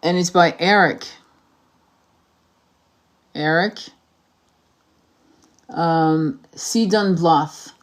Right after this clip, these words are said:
Okay, Sidon, Sidon. Bear with me,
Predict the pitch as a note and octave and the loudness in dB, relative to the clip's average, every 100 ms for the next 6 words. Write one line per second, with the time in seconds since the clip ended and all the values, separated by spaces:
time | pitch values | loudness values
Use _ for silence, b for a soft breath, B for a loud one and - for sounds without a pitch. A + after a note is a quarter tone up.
0 | - E3 E3+ D#3+ D3 - E3+ F3 F3+ G3 | -12 -6 -2 -2 -2 -2 0 0 -2 -4
1 | G3+ G#3 - - - - E3+ E3+ E3+ F3 | -4 -8 -12 -18 -14 -6 -4 -4 -4 -4
2 | E3+ E3+ E3+ _ _ _ _ _ _ _ | -4 -6 -8 _ _ _ _ _ _ _
3 | _ _ _ _ - F3 E3+ E3 E3 D#3+ | _ _ _ _ -4 0 0 0 0 -2
4 | E3 D#3 | -2 -6